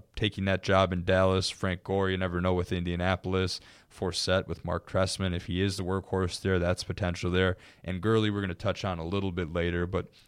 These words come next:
I, I feel like he's right within that tier. If anything, maybe a little bit of a step behind here, especially if he's splitting time.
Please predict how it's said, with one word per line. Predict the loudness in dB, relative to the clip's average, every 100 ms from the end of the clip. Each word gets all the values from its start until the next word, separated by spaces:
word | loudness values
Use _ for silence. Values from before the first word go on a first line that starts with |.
| -2
I, | 2 2 -2 -6
I | -4
feel | -4 2 6
like | 8 6 2
he's | -2 -2 -4 -8 -6 4
right | 4
within | 4 2 4
that | 4 2
tier. | 2 4 4 2 -4 -6
If | 0
anything, | 2 2 0 2
maybe | 2 2
a |
little | 0 0
bit | 0 -2
of |
a | -2
step | -2 -2 0
behind | -2 -2 -4 -4
here, | -6
especially | -6 -2 -2 -2
if | -6
he's | -4
splitting | -2 -2 -4 -6
time. | -8 -6 -8